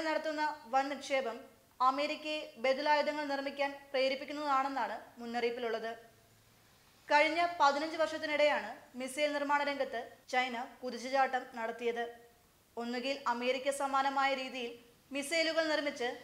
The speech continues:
ആയുധക്കട മത്സരത്തിന് ഒരുങ്ങണം, അല്ലെങ്കിൽ മിസൈൽ നിർമ്മാണത്തിലെ ചൈനീസ് വിജയഗാഥ കൈയും കെട്ടി നോക്കി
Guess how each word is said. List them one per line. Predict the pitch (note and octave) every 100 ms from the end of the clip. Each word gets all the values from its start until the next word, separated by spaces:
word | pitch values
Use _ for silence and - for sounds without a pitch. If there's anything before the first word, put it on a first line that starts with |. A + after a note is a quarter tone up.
| - - - C4+
ആയുധക്കട | C#4+ D4 D#4+ D4+ D#4
മത്സരത്തിന് | D4+ D#4 D4 C#4+ C#4+ C#4 A#3
ഒരുങ്ങണം, | A#3+ A#3 A3+ - - - - C#4
അല്ലെങ്കിൽ | D4+ E4 C#4 C#4 - - -
മിസൈൽ | C#4+ C#4+ E4 E4
നിർമ്മാണത്തിലെ | D#4+ D#4 D#4 D#4 D#4 D#4 D4+ - -
ചൈനീസ് | C4+ C4 C4+ D4+ C4+ C4
വിജയഗാഥ | B3 D4+ D4 C#4 G#3 A#3 - - -
കൈയും | B3 C4 D4
കെട്ടി | C#4+ C#4+ D4 -
നോക്കി | B3+ C4 C4+